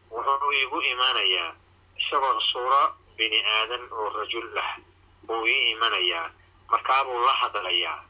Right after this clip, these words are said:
Hadal uu nabigu fahmay waa ka fudud yahay marka hore, mar-, markaas kale. Ila mar uu qofu u jeedo waaye. Marka wuu ila hadlayaa, hadalkiisa aan maqlayo,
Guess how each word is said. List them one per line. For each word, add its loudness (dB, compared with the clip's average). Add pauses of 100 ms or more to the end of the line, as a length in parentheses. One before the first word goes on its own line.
(360)
Hadal 0
uu -8
nabigu -6
fahmay -2
waa 4
ka -2 (100)
fudud -8
yahay -2
marka -2 (140)
hore, 0
mar-, -2
markaas 0
kale. -6 (540)
Ila 2
mar 4
uu -4
qofu -2
u -10
jeedo 0
waaye. -4
Marka -4
wuu -2
ila 2
hadlayaa, 2 (280)
hadalkiisa -2
aan -2
maqlayo, 2